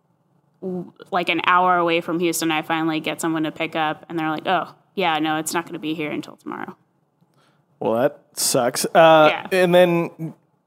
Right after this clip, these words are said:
Speaker 2: but you eventually got it. Everything worked out. It was just
Speaker 1: Yeah.
Speaker 2: kind of a pain in the ass to get.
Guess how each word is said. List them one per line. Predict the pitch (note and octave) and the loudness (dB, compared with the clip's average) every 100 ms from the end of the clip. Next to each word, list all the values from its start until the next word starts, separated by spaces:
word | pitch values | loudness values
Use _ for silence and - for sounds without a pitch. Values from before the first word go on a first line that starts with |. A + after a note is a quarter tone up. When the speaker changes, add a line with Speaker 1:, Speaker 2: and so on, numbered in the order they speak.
| _ - | _ -2
Speaker 2:
but | E3 F3 | 2 4
you | F#3 | 6
eventually | F3 G#3 F#3+ D#3+ A#2+ | 6 4 6 4 4
got | A2+ G#2+ | 4 4
it. | G#2 | 4
Everything | B2 C3 C3 A#2+ | 4 2 2 0
worked | A2 A2+ - B2+ | 0 0 0 0
out. | A2 F#2+ | 2 2
It | |
was | G2 C#4 | 0 0
just | F3+ - | -2 -2
Speaker 1:
Yeah. | |
Speaker 2:
kind | A#2+ | -2
of | G#2+ | -2
a | |
pain | G2+ B2+ A2 | -2 -4 -4
in | G2+ | -2
the | |
ass | F#2+ F#2+ - | -2 -4 -6
to | F#2+ | -8
get. | G#2+ F2 D#2 - | -4 -4 -4 -10